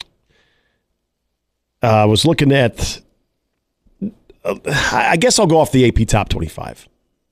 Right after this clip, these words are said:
'cause I thought Matt DeMaurice brought up something that was kind of been my thought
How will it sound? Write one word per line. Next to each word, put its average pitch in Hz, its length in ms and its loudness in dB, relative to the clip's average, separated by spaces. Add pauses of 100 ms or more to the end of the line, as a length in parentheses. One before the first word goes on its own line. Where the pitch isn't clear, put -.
(140)
'cause 139 160 2
I 160 160 2
thought 202 400 -2
Matt 175 200 2
DeMaurice 139 420 4
brought 120 240 2
up 113 100 0
something 117 340 2
that 110 140 4
was - 340 -2 (1300)
kind 165 140 2
of 170 80 0
been 156 140 2
my 127 260 4
thought 117 480 -2